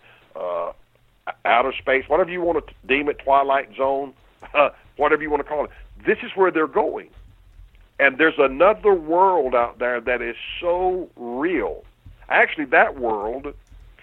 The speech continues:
is more real than the world we live in because we're flesh and blood. We're gonna die and perish. That world never ceases to exist. When Elijah, uh, the Syrians were trying to capture him, he was in his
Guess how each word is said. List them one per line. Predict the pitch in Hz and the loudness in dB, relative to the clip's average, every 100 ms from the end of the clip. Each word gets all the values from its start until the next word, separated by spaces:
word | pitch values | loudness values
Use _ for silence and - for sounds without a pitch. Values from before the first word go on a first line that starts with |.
| _ | _
is | 135 147 127 | -2 -2 0
more | 156 151 143 | 2 2 2
real | 156 220 165 | 0 0 0
than | 139 131 | 0 -2
the | 131 | -2
world | 147 147 | 2 2
we | 147 202 | 2 2
live | 151 135 | 2 2
in | 139 | -2
because | 135 127 | -4 -4
we're | 120 196 | -2 -4
flesh | 143 139 135 | -2 -4 -4
and | 131 120 | -6 -4
blood. | 190 | -4
We're | 180 | -2
gonna | 160 123 | -4 -4
die | 127 139 131 | -2 0 -2
and | - | -4
perish. | 190 170 - - _ - | -4 -4 -8 -20 _ 2
That | 170 147 | 4 4
world | 135 139 139 139 | 2 2 2 0
never | 123 156 143 | 0 0 -2
ceases | - 175 - 147 - | -8 -12 -12 -14 -10
to | 170 | -8
exist. | 151 - - - - - - _ - - - - - - - - - | -8 -10 -10 -10 -10 -20 -20 _ -20 -20 -20 -20 -20 -20 -20 -20 0
When | 143 139 139 | 0 0 -4
Elijah, | 139 143 147 190 151 139 147 - - - _ _ _ _ - | -2 4 4 4 0 -4 -4 -6 -16 -20 _ _ _ _ -10
uh, | 110 107 95 71 65 - - - - - | -6 -4 -6 -8 -12 -16 -18 -20 -20 -20
the | - - | -18 -2
Syrians | 175 170 143 110 | 0 2 0 -4
were | 120 | -8
trying | - 143 135 | -2 0 0
to | 123 | -4
capture | - 151 160 - 120 101 | -6 -2 -2 -4 -12 -10
him, | 98 92 107 110 _ _ _ - - _ _ - - | -8 -8 -10 -18 _ _ _ -20 -20 _ _ -20 -8
he | 135 143 | -2 -2
was | 135 | 0
in | 143 | 0
his | 147 | -2